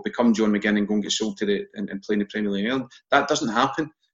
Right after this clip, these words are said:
And even John's story, he's, John's been great speaking to,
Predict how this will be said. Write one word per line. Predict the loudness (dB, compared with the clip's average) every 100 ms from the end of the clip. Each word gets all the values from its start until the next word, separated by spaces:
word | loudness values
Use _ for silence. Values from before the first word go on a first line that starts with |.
| _
And | 4
even | 6 6 4
John's | 6 4 4
story, | 2 4 6
he's, | 4 2 0
John's | 2 2 2
been | 2
great | 4 4 4 0
speaking | -4 -4 -4
to, | -2 -2